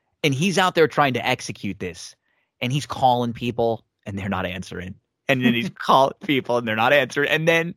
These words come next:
Speaker 1: say, Sonny's, like, putting the, the thing right in front of her boobs, you know, and he's, like, getting, like, "Oh, no." And then he's like, "No,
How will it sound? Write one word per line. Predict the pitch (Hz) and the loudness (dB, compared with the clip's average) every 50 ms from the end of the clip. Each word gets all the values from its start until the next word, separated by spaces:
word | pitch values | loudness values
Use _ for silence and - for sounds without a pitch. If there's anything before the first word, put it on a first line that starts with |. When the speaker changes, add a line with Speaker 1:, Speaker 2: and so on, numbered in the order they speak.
| _ _ _ - 254 269 254 - - - | _ _ _ -6 -6 -6 -6 -6 -10 -14
Speaker 1:
say, | - - - - 147 147 156 151 - 143 | -16 -2 4 4 6 6 6 4 0 -2
Sonny's, | - - - 147 147 147 151 151 156 147 135 - - _ _ _ _ _ _ | -6 -2 0 2 2 2 2 0 -2 -2 -6 -10 -16 _ _ _ _ _ _
like, | - 135 123 104 - - _ _ _ | -2 -2 -2 -2 -4 -10 _ _ _
putting | - - 143 - 147 | -4 -2 -2 0 -2
the, | 135 120 - - | -2 -2 -2 -2
the | 135 120 | -4 -4
thing | 110 - 131 123 123 127 117 131 | -2 0 0 0 0 0 0 2
right | 175 165 131 | 2 2 0
in | 131 | -2
front | 113 - 135 127 120 | -4 -2 -2 -2 -2
of | 113 | -4
her | 107 101 | -8 -10
boobs, | 90 92 104 98 98 95 98 98 - - - - _ - | -10 -8 -6 -6 -6 -6 -8 -10 -12 -16 -20 -20 _ -6
you | 143 139 | -4 0
know, | 127 117 113 113 117 - | 0 0 0 0 0 0
and | 135 135 127 | 0 0 0
he's, | 127 135 143 139 131 113 127 | 0 0 -2 -2 -2 -2 -2
like, | 123 117 107 110 - _ _ _ - | -2 0 -2 -2 -6 _ _ _ -12
getting, | - 110 - | -10 -10 -10
like, | 117 107 92 - | -12 -14 -14 -14
"Oh, | 90 92 92 110 127 | -12 -8 -6 -6 0
no." | 143 185 202 190 190 180 170 160 147 | 2 4 4 4 4 4 2 2 2
And | 151 156 151 | 0 0 -2
then | 147 147 | -2 -4
he's | 143 120 113 | -4 -6 -6
like, | 104 101 - | -8 -10 -10
"No, | 104 107 123 123 110 | -12 -12 -10 -10 -10